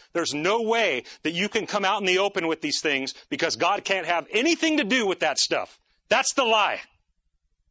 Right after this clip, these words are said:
And what Jesus is saying is, "I know who you are. Come and give all of it to me. Come and give the worst of it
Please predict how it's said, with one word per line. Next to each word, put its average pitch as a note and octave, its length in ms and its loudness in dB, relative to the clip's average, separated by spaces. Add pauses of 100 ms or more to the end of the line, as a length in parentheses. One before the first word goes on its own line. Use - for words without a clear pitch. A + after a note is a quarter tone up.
(760)
And G3 80 0
what G3 140 0
Jesus A3 400 2
is F#3+ 100 0
saying E3 500 2 (640)
is, D3 120 -2
"I D3 100 2
know D#3+ 220 0
who F3 80 -4
you E3 240 0
are. A2 280 -2 (1000)
Come F3+ 180 -4
and D#3+ 120 -4
give D#3 180 0
all D#3 260 -2
of C3+ 80 -6
it C#3 140 -10
to C#3+ 100 -4
me. B2+ 260 -6 (680)
Come F#3 160 -2
and F3+ 100 -2
give F#3+ 120 0
the D3 80 -2
worst D3 600 2
of B2+ 160 -2
it - 200 -8